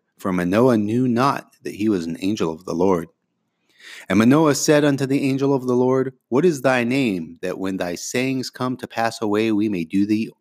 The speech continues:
honor?" And the angel of the Lord said unto him, "Why askest thou thus after my name, seeing it is secret?"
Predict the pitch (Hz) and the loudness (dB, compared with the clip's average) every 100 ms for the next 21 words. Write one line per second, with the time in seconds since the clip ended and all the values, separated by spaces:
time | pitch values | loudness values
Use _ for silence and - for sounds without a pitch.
0 | - 101 95 80 82 _ _ _ _ _ | -2 -2 0 -4 -10 _ _ _ _ _
1 | _ _ - 92 104 131 135 135 135 120 | _ _ -6 -2 2 6 6 6 4 4
2 | 110 120 131 120 - 127 123 113 120 120 | 6 6 4 2 0 2 2 2 2 0
3 | 117 - 139 190 151 131 120 - 117 - | -2 -4 -4 -2 -4 -6 -6 -10 -12 -4
4 | 98 92 85 90 95 - - _ _ 101 | 0 0 0 -2 -2 -4 -12 _ _ -4
5 | 104 101 90 85 82 85 92 101 - - | -4 -6 -6 -6 -6 -4 -4 -6 -6 -4
6 | 95 101 92 85 73 - 95 - - | -2 -2 -4 -4 -4 -6 -6 -6 -10